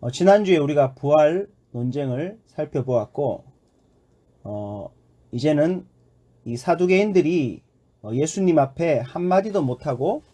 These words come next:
어, 이렇게, 어, 돌아, 아, 간 것을 이렇게 알고 바리새인들이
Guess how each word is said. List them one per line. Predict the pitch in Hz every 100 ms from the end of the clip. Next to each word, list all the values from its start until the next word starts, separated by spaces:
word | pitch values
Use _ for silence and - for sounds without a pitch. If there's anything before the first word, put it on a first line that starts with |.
| _ -
어, | 92
이렇게, | 110 127 117 143 262 _ _ _ _ _
어, | 98 98 98
돌아, | 151 151 139 190 _ _ _ _ _ _ _ _ _ -
아, | 107
간 | 131 139
것을 | 160 156 147 226 - -
이렇게 | 117 - 107
알고 | 113 127 131 127 208 _ _ -
바리새인들이 | 117 131 156 170 156 143 139 127 - _ _ - 180 208